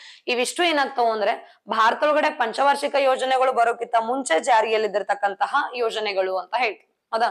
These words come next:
ಪಂಚವಾರ್ಷಿಕ ಯೋಜನೆಗಳು ಯಾವ ರೀತಿ, ನಮಗೆ ಹನ್ನೆರಡು ಪಂಚವಾರ್ಷಿಕ ಯೋಜನೆಗಳು ಏನ್ ನೋಡ್ತೀವಲ್ಲ,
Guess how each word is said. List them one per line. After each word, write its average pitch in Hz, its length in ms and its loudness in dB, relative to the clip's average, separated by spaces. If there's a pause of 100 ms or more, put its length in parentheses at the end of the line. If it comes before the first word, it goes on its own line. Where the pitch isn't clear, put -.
(380)
ಪಂಚವಾರ್ಷಿಕ 254 540 0
ಯೋಜನೆಗಳು 240 540 0
ಯಾವ 214 200 4
ರೀತಿ, 233 220 -2
ನಮಗೆ 214 380 0
ಹನ್ನೆರಡು 208 500 0
ಪಂಚವಾರ್ಷಿಕ 233 460 -2
ಯೋಜನೆಗಳು 220 360 0
ಏನ್ 220 160 -2
ನೋಡ್ತೀವಲ್ಲ, 208 480 -2